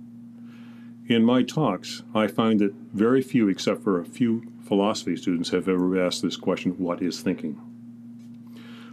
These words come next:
Well, if we don't know what thinking is or don't know what something is, we can't knowingly improve it.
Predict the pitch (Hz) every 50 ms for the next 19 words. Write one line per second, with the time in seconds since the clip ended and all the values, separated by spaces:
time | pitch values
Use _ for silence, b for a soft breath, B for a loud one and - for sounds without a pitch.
0 | B B - 107 92 87 - - 95 82 - 104 104 110 98 90 87 87 87 82
1 | - - - - 92 82 82 82 78 82 120 131 110 87 87 78 76 - 92 92
2 | 92 85 82 85 - - 98 80 78 - 82 80 95 127 127 95 85 85 87 82
3 | - - 98 98 110 107 92 90 101 123 139 127 95 85 82 90 98 101 98 -
4 | 135 147 170 - 101 -